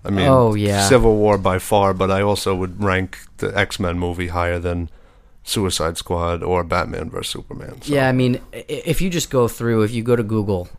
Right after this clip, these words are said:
Speaker 2: and type in Suicide Squad, the amount of disparaging news is terrible, right? S-, post Suicide Squad, the characters are its greatest strength and weakness. Uh, how Warner Brothers can recover from suicide and squa-, save the D C cinematic universe, meaning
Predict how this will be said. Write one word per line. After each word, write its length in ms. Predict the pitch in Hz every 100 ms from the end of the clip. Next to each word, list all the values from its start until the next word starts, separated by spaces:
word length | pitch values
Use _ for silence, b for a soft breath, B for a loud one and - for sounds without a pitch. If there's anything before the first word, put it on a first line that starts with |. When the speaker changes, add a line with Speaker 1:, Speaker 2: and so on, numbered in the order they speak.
| -
Speaker 2:
and 120 | 110
type 220 | 113 107
in 80 | -
Suicide 440 | - 107 98 95 -
Squad, 380 | - 92 92
the 120 | 104 117
amount 300 | 117 120 131
of 200 | 123 135 - - - -
disparaging 760 | 120 113 - 117 117 120 113 107
news 500 | 104 104 95 90 - -
is 140 | 107 -
terrible, 600 | - 95 92 - - - B B B
right? 280 | 110 98 - B B - -
S-, 100 | -
post 400 | - - 151 165
Suicide 480 | - 156 143 117 104
Squad, 400 | - 107 95 92
the 80 | 85
characters 500 | - 123 131 143 123
are 80 | 110
its 120 | 95
greatest 380 | - 113 117 110
strength 340 | - 120 117
and 140 | 117 104
weakness. 560 | 113 - 98 90 - B B B -
Uh, 360 | 104 104 107 -
how 200 | 107 139
Warner 320 | 156 143 156
Brothers 280 | 131 117 110
can 140 | -
recover 320 | 113 110 123 131
from 180 | 127
suicide 520 | 113 139 135 - 101 95
and 80 |
squa-, 580 | 90 - 113 117 127 127
save 440 | - - 120 127 120
the 60 |
D 200 | 104 117
C 220 | 120 123 120
cinematic 520 | 120 113 113 110 110
universe, 540 | 110 107 92 90 -
meaning 420 | 104 104 104 101